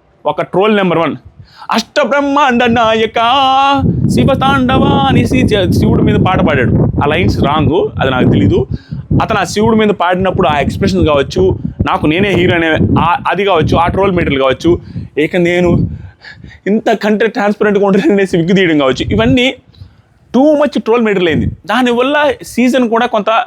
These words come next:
జమ్మని లేయడానికి ట్రై చేసింది, కానీ ఇంక మిగతా వాళ్ళు ఏం లేదు కాబట్టి అది లేలా. ఈ ట్రోల్స్ వల్ల మీమ్స్ చేసి భయంకరంగా వైరల్ అయింది ఆ టూ త్రీ డేస్. ఇప్పటికీ అది మీమ్స్‌లో వైరల్ అవుతూనే ఉన్నాయి ఆ ట్రోల్స్‌లో. అదొకటి,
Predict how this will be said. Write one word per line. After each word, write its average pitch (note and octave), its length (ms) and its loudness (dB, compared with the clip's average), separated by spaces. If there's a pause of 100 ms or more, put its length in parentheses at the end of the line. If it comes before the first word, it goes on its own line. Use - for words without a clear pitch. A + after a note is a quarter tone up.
జమ్మని G3 520 -2
లేయడానికి G3+ 360 0
ట్రై F3+ 140 0
చేసింది, E3 280 -2
కానీ D#3+ 280 -2 (280)
ఇంక E3 100 0
మిగతా F3 180 0
వాళ్ళు G3+ 220 0
ఏం F#3+ 160 0
లేదు F3 220 2
కాబట్టి D3+ 320 0
అది D3+ 80 -2
లేలా. D3 280 2 (140)
ఈ G3 140 0
ట్రోల్స్ G#3+ 460 0
వల్ల F#3+ 180 2
మీమ్స్ G3 580 0
చేసి E3 260 0
భయంకరంగా F#3 580 0
వైరల్ F3 240 2
అయింది A2+ 200 -2 (640)
ఆ C#3 80 0
టూ F3+ 220 -2
త్రీ F3+ 160 0
డేస్. C#3+ 300 0
ఇప్పటికీ F#3 360 -2
అది D3+ 120 2
మీమ్స్‌లో D#3+ 460 0
వైరల్ D3 280 2
అవుతూనే C#3+ 300 0
ఉన్నాయి C3 200 0
ఆ - 20 -4
ట్రోల్స్‌లో. A#2+ 400 0 (440)
అదొకటి, F3 420 0